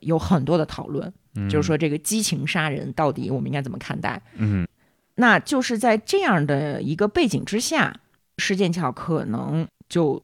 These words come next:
Speaker 1: 认为自己是有被赦免的空间的。
Speaker 2: 啊。
Speaker 1: 啊，就是在法和情之间，他能够通过博得同情，为自己赢得一条命。
Speaker 2: 啊。
Speaker 1: 嗯。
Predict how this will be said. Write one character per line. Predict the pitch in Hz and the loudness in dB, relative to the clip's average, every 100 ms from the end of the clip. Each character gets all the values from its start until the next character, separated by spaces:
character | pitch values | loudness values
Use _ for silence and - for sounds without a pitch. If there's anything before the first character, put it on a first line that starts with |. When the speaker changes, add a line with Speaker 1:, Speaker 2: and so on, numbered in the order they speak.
| - | -2
Speaker 1:
认 | 170 196 | 2 4
为 | 135 123 - | 2 -6 -4
自 | 185 | -4
己 | 165 131 - | -4 -8 -8
是 | - - 147 - | -6 -2 -2 -4
有 | - 151 151 - - - | -4 -2 0 -2 -6 0
被 | 170 143 - | 0 0 -4
赦 | - - | -6 2
免 | 190 151 | 4 2
的 | 139 | -2
空 | 131 165 | -2 0
间 | 170 185 | 2 0
的。 | 147 - _ _ - | -2 -8 _ _ -12
Speaker 2:
啊。 | 139 | -6
Speaker 1:
啊， | 175 165 151 147 | -4 -4 -4 -4
就 | 135 165 | -2 -2
是 | 165 | -2
在 | 143 185 151 | 2 4 4
法 | 135 - 214 139 120 | 2 0 2 2 0
和 | - 160 | 0 0
情 | 170 - 170 139 185 | 0 -2 -2 -2 0
之 | 226 | 2
间， | 208 196 247 - - _ | 4 4 2 -10 -20 _
他 | - 202 | 2 4
能 | 196 165 196 | 6 4 2
够 | 156 202 - | 4 6 6
通 | - - 196 185 | 0 2 4 4
过 | 165 | 2
博 | - 143 | 2 2
得 | 160 | 2
同 | 170 - 180 143 202 | 0 -2 -2 2 2
情， | - 156 - - _ _ _ _ - | 0 -2 -4 -10 _ _ _ _ 0
为 | 180 | 2
自 | 160 | 2
己 | 165 143 135 | 2 0 0
赢 | 139 | 0
得 | 156 143 | 0 0
一 | 139 | -2
条 | 143 | -4
命。 | 135 160 - _ _ | -4 -4 -8 _ _
Speaker 2:
啊。 | 95 90 85 80 | -4 -4 -4 -6
Speaker 1:
嗯。 | 151 139 135 | -6 -6 -8